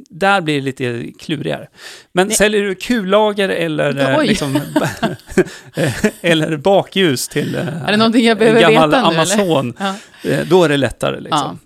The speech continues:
Speaker 2: Ja.
Speaker 1: Mm.
Speaker 2: Men sen ska vi inte sticka under stol med att vi alltid värnar och pratar mycket om att man ska äga och ha full kontroll själv.
Speaker 1: Mm.
Speaker 2: Och det har du ju om du säljer via din egen hemsida.
Speaker 1: Ja, och här tror jag måste lägga till också att även om du nu vill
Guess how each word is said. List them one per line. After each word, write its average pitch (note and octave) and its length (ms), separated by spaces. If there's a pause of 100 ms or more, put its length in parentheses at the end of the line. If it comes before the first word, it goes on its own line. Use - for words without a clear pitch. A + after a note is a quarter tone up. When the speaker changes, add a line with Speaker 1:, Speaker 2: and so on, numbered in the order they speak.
(120)
Speaker 2:
Ja. C#3 60
Speaker 1:
Mm. B2+ 140
Speaker 2:
Men F#3+ 100
sen F#3+ 160
ska - 160
vi G#3 60
inte G#3 160
sticka F3+ 260
under D#3+ 140
stol E3+ 200
med D#3 100
att D3 60
vi E3 220
alltid E3+ 500
värnar D#3+ 560
och - 220
pratar F#3+ 440
mycket F3 320
om C#3+ 80
att C3+ 100
man C#3+ 120
ska - 200
äga D3 460
och - 100
ha D3 140
full D3+ 320
kontroll D3+ 420
själv. E3+ 460
Speaker 1:
Mm. B2+ 280
Speaker 2:
Och G#3 200
det G#3 120
har G3+ 440
du D3+ 60
ju D3+ 80
om D3+ 180
du C#3+ 160
säljer C3+ 420
via C3 240
din C#3 160
egen C3 220
hemsida. C#3+ 420 (180)
Speaker 1:
Ja, G3+ 180
och A3+ 300 (100)
här A#3 280 (280)
tror G#3 100
jag F3+ 100
måste F3 280
lägga D#3+ 220
till A#3 260
också B2 260
att - 180 (840)
även F#3+ 240
om A#3 160
du F3+ 120
nu D#3+ 140
vill D3 260